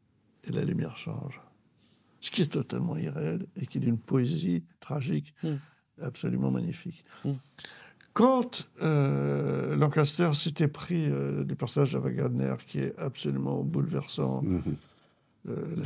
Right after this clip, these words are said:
Speaker 1: séduction,
Speaker 2: ouais. Mais
Speaker 1: sans-,
Speaker 2: venimeuse,
Speaker 1: euh,
Speaker 2: déjà.
Speaker 1: venimeuse, mais insurpassable. Euh,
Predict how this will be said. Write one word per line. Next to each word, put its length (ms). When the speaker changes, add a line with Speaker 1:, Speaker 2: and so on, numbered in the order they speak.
Speaker 1:
séduction, 760
Speaker 2:
ouais. 80
Mais 100
Speaker 1:
sans-, 60
Speaker 2:
venimeuse, 640
Speaker 1:
euh, 20
Speaker 2:
déjà. 240
Speaker 1:
venimeuse, 440
mais 80
insurpassable. 880
Euh, 960